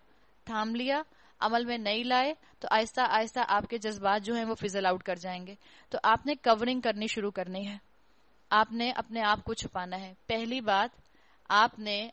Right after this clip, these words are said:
अपने आप को अपने महरम रिश्तों के सामने भी छुपाना है। पह-, महरम रिश्तों के सामने भी इंसान की कवरिंग के मुख्तलिफ लेवल होते हैं। मिसाल के तौर पर कोई आपके,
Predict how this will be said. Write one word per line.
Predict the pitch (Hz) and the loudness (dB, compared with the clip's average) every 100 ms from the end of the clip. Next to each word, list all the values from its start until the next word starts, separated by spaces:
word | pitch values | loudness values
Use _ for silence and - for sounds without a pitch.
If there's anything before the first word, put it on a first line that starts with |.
| _ | _
अपने | 208 214 214 | -8 -2 2
आप | 208 202 | 2 2
को | 247 | -2
अपने | - 208 220 | -2 -4 -6
महरम | 226 208 226 233 | -6 -4 -2 -4
रिश्तों | 214 - 208 | -4 -6 -8
के | 214 | -6
सामने | 214 185 190 | -6 -6 -6
भी | 196 | -6
छुपाना | 214 226 175 175 | -8 -6 -6 -6
है। | 185 185 _ _ - _ _ 226 | -8 -12 _ _ -20 _ _ -2
पह-, | 220 | -2
महरम | 208 208 240 294 | -2 -2 0 2
रिश्तों | 269 - 247 | 0 0 -2
के | 247 | 0
सामने | 233 208 220 | -2 -2 -2
भी | 220 277 | -4 -4
इंसान | 233 226 233 202 220 | -4 -4 0 0 0
की | 226 247 | -4 -6
कवरिंग | - 202 214 240 | 0 0 0 -4
के | 254 | -2
मुख्तलिफ | 247 220 - 247 254 220 | -2 -4 -4 -4 -4 -2
लेवल | 190 202 208 | -2 -2 -6
होते | 185 190 | -8 -10
हैं। | 190 196 _ - - 226 | -18 -20 _ -20 -20 -14
मिसाल | 240 233 | -2 -2
के | 247 277 | -2 -2
तौर | 240 220 | -2 -2
पर | 226 233 269 _ _ _ | -2 -4 -4 _ _ _
कोई | 247 247 262 | 0 0 2
आपके, | 220 214 - 220 214 | 0 0 -2 -4 -4